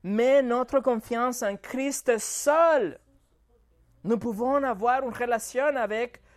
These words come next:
le vrai Dieu. C'est seulement Yahweh, le Dieu trinitaire de la Bible, qui est parfaitement sainte, infiniment parfaite,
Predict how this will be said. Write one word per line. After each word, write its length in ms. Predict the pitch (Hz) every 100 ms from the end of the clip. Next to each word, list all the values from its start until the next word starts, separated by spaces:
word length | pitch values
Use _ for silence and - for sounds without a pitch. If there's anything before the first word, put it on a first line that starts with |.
| _ -
le 160 | 214
vrai 360 | 196 214 262 254
Dieu. 500 | 180 214 220 170 123 _ _ _ _ _ _ _ _ -
C'est 200 | - 190
seulement 580 | - 247 233 226 214 - _ _ -
Yahweh, 720 | 165 226 254 247 180 143 127 - _ _ _ _ _
le 160 | 202 202
Dieu 360 | 180 262 277
trinitaire 720 | - 285 254 240 - 247 285 233
de 80 |
la 160 | 214 190
Bible, 580 | 180 277 277 202 120 - _ _ _ _ _
qui 140 | - 233
est 100 | 226
parfaitement 880 | - 277 294 277 - 262 226 214 214
sainte, 640 | - 214 202 165 139 131 117 _ _ _ - -
infiniment 800 | 240 294 330 - 269 247 226 214
parfaite, 720 | 220 196 - 196 190 -